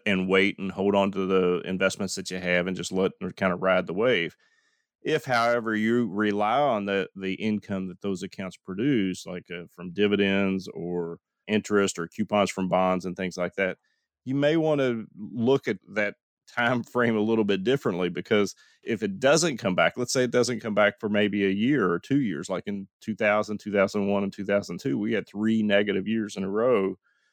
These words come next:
that the market dropped over double digits each year. And it wasn't until two thousand three we started coming back.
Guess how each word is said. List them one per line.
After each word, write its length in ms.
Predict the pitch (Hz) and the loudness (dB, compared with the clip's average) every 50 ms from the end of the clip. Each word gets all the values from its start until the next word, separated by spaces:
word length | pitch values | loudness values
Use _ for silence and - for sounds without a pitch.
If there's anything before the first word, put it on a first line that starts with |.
| _ _ - | _ _ -2
that 240 | 95 101 92 - - | 0 0 0 0 -4
the 60 | - 98 | -8 -2
market 420 | 98 98 101 104 98 - 92 92 90 - - _ _ _ _ _ _ _ _ | 2 2 4 4 2 0 -4 -6 -8 -14 -20 _ _ _ _ _ _ _ _
dropped 420 | 107 110 104 104 101 104 - - _ - | -2 0 2 2 2 0 -2 -6 _ -4
over 180 | 107 110 104 | -2 -2 -2
double 280 | 104 92 113 110 107 104 | 0 2 2 2 2 2
digits 380 | 95 107 120 117 101 92 - - | 2 2 0 0 0 -2 -2 -2
each 200 | 107 95 - - | -2 -4 -4 -2
year. 440 | 104 127 143 123 98 85 85 - _ _ _ _ _ _ _ _ _ | 0 2 2 2 2 0 -2 -4 _ _ _ _ _ _ _ _ _
And 100 | 101 101 | -4 -2
it 80 | 101 101 | 0 4
wasn't 300 | 110 117 117 113 117 104 | 6 6 6 6 4 2
until 320 | 101 95 - - 113 101 | 2 0 0 0 0 0
two 220 | - - 127 120 113 | 0 0 -2 -2 0
thousand 460 | - 107 101 101 101 - 98 87 - | 0 2 2 2 0 -2 -6 -12 -12
three 260 | - - 123 143 147 | -8 -4 -2 0 0
we 140 | 123 101 98 | 0 0 -2
started 260 | - - 98 98 92 | -2 0 0 -2 -2
coming 260 | - - 98 95 92 92 | -2 -4 -4 -4 -4 -2
back. 280 | 98 113 117 110 - | 0 2 2 2 0